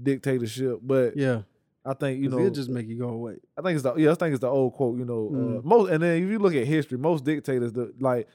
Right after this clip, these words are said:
Speaker 1: they did well for a while, but it's once they overreach, it's once they feel like, it's like absolute, uh, power corrupts absolutely.
Speaker 2: Mm-hmm.
Speaker 1: And, and the end of that quote should be,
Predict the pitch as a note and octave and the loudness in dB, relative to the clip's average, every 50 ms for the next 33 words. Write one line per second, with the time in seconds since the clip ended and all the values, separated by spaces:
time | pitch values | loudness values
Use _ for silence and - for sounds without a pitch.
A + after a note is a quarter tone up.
0 | _ _ _ _ _ - E3 F3 F3+ F3 G3+ F#3+ E3 C#3 C3 D3+ E3 F3+ F3+ E3+ | _ _ _ _ _ 4 4 4 6 6 6 6 6 6 4 4 4 6 4 4
1 | - - D3 C3+ B2+ A#2+ A#2+ C#3 D3+ D#3+ E3 E3 E3 E3 D3+ C3+ C3+ C3 B2 A2+ | 4 4 4 6 6 6 6 8 8 8 8 8 8 6 6 4 2 2 2 0
2 | A#2 A#2 C3 D#3 F#3+ G3 E3+ - E3+ E3 D#3+ - D3+ D3+ C#3 B2+ A#2+ A2+ A#2 C3+ | -2 -4 -2 -2 -2 -2 -2 -2 -2 -2 0 2 2 2 2 2 0 0 2 0
3 | D#3 D#3 C3+ A#2+ - - - - _ _ _ _ _ _ _ B2 B2 A#2 B2 C3 | 0 0 -2 -6 -10 -16 -20 -20 _ _ _ _ _ _ _ -6 -6 -4 -2 -2
4 | D3+ D3+ C#3 C3 - D3 C#3 B2 - - D3 C#3+ C3+ C3 C3+ C#3+ D3+ D3 C#3+ D3 | -2 -2 -2 0 0 0 0 -2 -2 -2 0 0 0 0 0 0 2 2 4 2
5 | C3+ B2+ B2 A2+ - _ _ _ _ _ _ _ _ _ _ _ _ _ E3+ F3+ | 2 2 2 -2 -6 _ _ _ _ _ _ _ _ _ _ _ _ _ 4 4
6 | G3+ F#3+ - F#3+ F3 E3+ E3 D#3 - - D3+ C#3+ C#3+ C#3 C3 - D#3 D#3 D3+ C#3+ | 4 4 0 -2 -2 0 0 -2 -2 0 2 2 2 2 2 0 0 0 2 2
7 | C3+ C3 B2+ A#2+ - - B2+ C3+ C#3 C3+ B2 - C3 C3 A2+ - - B2 C3+ C#3+ | 2 2 0 -4 -6 -4 0 2 2 2 0 0 -4 -4 -4 -4 -4 2 2 2
8 | C#3 B2 A#2+ A#2 B2+ C#3 C#3 C#3 C#3 C3+ C3 B2+ - _ _ _ _ _ _ - | 2 2 0 -2 0 0 0 0 0 -2 -4 -6 -10 _ _ _ _ _ _ -8
9 | B2+ B2+ B2+ B2 B2 B2+ B2+ B2+ - C3 C3 B2 B2 B2 A#2+ A2+ A2 _ _ _ | -6 -6 -4 -4 -4 -4 -4 -6 -8 -10 -10 -10 -10 -12 -12 -14 -18 _ _ _
10 | _ _ _ _ _ - C3+ B2+ B2 A#2+ A#2 - D3+ D3 C#3+ C#3 C3 C3 C3 A#2 | _ _ _ _ _ -2 0 0 0 -2 -2 0 0 0 2 2 2 2 2 2
11 | - D3+ C3+ B2 - - A#2+ G#2+ A#2 A#2+ A#2+ A#2 A2+ A2 - | 2 2 2 2 0 -4 -6 -4 -4 -4 -4 -4 -6 -8 -10